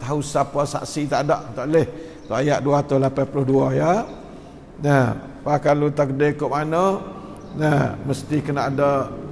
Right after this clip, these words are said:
uh, gapa dia? Uh, kena, kena ada saksi molek. Nah, dan orang saksi itu mesti tak boleh nak susuk saksi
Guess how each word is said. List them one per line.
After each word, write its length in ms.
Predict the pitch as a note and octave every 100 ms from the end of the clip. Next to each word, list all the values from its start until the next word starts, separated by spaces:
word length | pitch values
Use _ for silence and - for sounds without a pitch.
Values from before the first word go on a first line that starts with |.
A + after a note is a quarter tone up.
| - - -
uh, 200 | D3 D3
gapa 320 | C#3+ D3+ D3
dia? 400 | D3 D#3 E3+ F#3 - - - -
Uh, 960 | - C#3+ C#3 C#3+ C#3+ D3 D3 D#3 D#3 D#3 - - - - - - -
kena, 240 | D3 D3+ C#3+
kena 180 | C3 D3+
ada 160 | D3 D3+
saksi 480 | - F3+ - G3
molek. 320 | E3+ F3 D#3+ - - - - - - - C3+
Nah, 240 | D3+ C#3
dan 240 | B2 C#3+ D3
orang 80 |
saksi 480 | D3+ D#3 C#3 D#3+ D#3
itu 80 | D#3
mesti 400 | D3+ D3+ D#3 C#3+
tak 160 | A#2 C#3+
boleh 80 |
nak 160 | C3+ B2+
susuk 400 | - D3+ - - - - - - -
saksi 320 | A2 C3+ D3